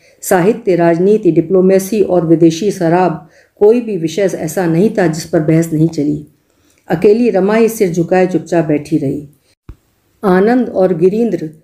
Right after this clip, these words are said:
दोनों को लीला ने अपनी वाणी विन्यास के जाल में पूर्णतया लपेट लिया था। खाना लगा तो लीला बिना प्रशंसा किए ही झकोरने लगी।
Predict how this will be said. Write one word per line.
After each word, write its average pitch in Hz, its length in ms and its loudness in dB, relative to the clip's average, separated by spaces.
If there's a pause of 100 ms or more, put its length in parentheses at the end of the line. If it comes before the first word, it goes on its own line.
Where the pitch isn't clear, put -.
(240)
दोनों 208 340 2
को 269 120 0
लीला 214 320 0
ने 226 120 2
अपनी 220 240 -2
वाणी 180 340 2
विन्यास 185 500 0
के 180 120 0
जाल 175 260 2
में 202 240 0
पूर्णतया 175 380 2
लपेट 156 400 0
लिया 151 220 0
था। - 320 -14 (840)
खाना 214 280 2
लगा 220 280 0
तो 233 140 0
लीला 202 280 2
बिना 180 240 -2
प्रशंसा 180 560 -2
किए 208 260 0
ही 220 80 2
झकोरने 170 500 0
लगी। 147 480 -4